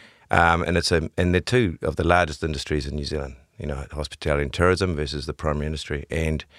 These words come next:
the primary industry hasn't evolved in hundred years plus. You know, it's still done the same way. The markets are very traditional. The way we process is traditional. The language used between farmer, processor is still the same awkward language.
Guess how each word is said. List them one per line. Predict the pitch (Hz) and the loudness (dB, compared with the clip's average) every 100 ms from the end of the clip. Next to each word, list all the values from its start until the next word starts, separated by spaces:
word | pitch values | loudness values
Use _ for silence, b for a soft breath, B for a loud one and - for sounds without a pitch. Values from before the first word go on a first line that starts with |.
| B B B B - | B B B B 0
the | 85 | 2
primary | 107 120 107 | 6 6 6
industry | 95 82 73 | 4 2 0
hasn't | 85 82 | 0 0
evolved | 71 76 76 71 - - | 2 4 4 0 -6 -6
in | 73 69 | -6 -6
hundred | - 82 71 69 | -8 -6 -6 -6
years | 67 69 65 | -6 -4 -6
plus. | - 71 65 - - _ | -4 -4 -4 -10 -14 _
You | - 80 | -8 -6
know, | 78 | -4
it's | - | -2
still | 92 82 | 0 0
done | 78 73 71 | 0 -2 -4
the | |
same | - 80 76 76 | -2 -2 0 -2
way. | 76 76 76 78 | 0 0 0 -2
The | 80 | 2
markets | 82 80 87 - | 4 4 -2 -8
are | |
very | 71 80 76 | 0 0 0
traditional. | - - 71 - 76 73 | -4 -4 -2 -2 -2 -2
The | |
way | 78 73 | 0 0
we | 71 | -2
process | - 78 - 73 71 | 0 0 0 -6 -6
is | - | -8
traditional. | - 78 76 80 71 | -6 -4 -4 -4 -6
The | 71 | -2
language | 76 73 76 71 | 0 0 -2 -4
used | 78 76 76 - | -4 -2 -2 -6
between | - 80 78 69 B B B B B | -10 -4 -2 -4 B B B B B
farmer, | - 87 80 80 78 76 _ | 2 4 4 2 -2 -2 _
processor | - 78 82 - 76 80 78 | -6 2 2 2 -4 -2 -4
is | 71 | -4
still | - 80 | -2 -2
the | 73 | 0
same | - 78 76 76 | 2 2 2 -2
awkward | 76 82 76 76 - - | -6 -2 -4 -4 -12 -12
language. | - 80 80 82 78 | -2 0 2 2 0